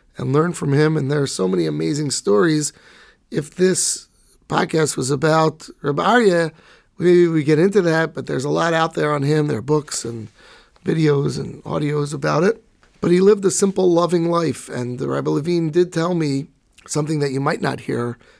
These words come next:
elsewhere, that his grandfather, people think of him as a softy, and he was very loving, but he was no softy. He said he had iron will and tremendous dedication and focus to his values.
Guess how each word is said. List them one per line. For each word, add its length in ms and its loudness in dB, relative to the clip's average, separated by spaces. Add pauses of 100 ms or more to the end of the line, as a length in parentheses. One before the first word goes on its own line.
(100)
elsewhere, 520 -4 (340)
that 140 2
his 180 2
grandfather, 540 0
people 260 -2
think 220 0
of 100 -2
him 160 -2
as 220 -4
a 40 -8
softy, 800 -6 (680)
and 80 -2
he 80 4
was 260 0
very 320 2
loving, 540 0
but 160 -8
he 80 -2
was 160 -2
no 160 0
softy. 680 -6
He 160 -12
said 220 -4
he 100 -2
had 280 -4
iron 380 4
will 340 2 (600)
and 100 -12
tremendous 560 0
dedication 680 -2
and 140 -6
focus 340 -2
to 120 -4
his 140 -2
values. 600 -4